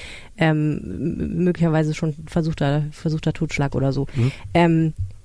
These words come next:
Speaker 1: die sind gerade dabei, sich das für zweitausendachtzehn ganz genau anzugucken in Bezug auf die Altstadt. Weil die Frage, die öfter mal aufkommt, ist ja immer dann eigentlich, wenn so ein, so ein Delikt bekannt wird, ähm, sollte man eigentlich in der Altstadt Messer verbieten?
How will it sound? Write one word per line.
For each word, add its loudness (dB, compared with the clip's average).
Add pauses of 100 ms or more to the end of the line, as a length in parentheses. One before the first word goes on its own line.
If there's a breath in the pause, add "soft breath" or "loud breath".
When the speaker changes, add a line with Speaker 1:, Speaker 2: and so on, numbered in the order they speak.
(500)
Speaker 1:
die 4
sind 4
gerade 4
dabei, 6
sich 0
das 2
für 2
zweitausendachtzehn 2
ganz 2
genau 2
anzugucken -2 (160)
in 6
Bezug 2
auf 0
die 0
Altstadt. 2 (340 loud breath)
Weil 6
die 4
Frage, 4 (480)
die 4
öfter 4
mal 4
aufkommt, 2
ist 2
ja 6
immer 6
dann 4
eigentlich, 4
wenn 4
so 2
ein, -4
so 2
ein 2
Delikt 8
bekannt 2
wird, 2 (460 loud breath)
ähm, 4 (120)
sollte 4
man 2
eigentlich 2
in 2
der 2
Altstadt 0
Messer 2
verbieten? 0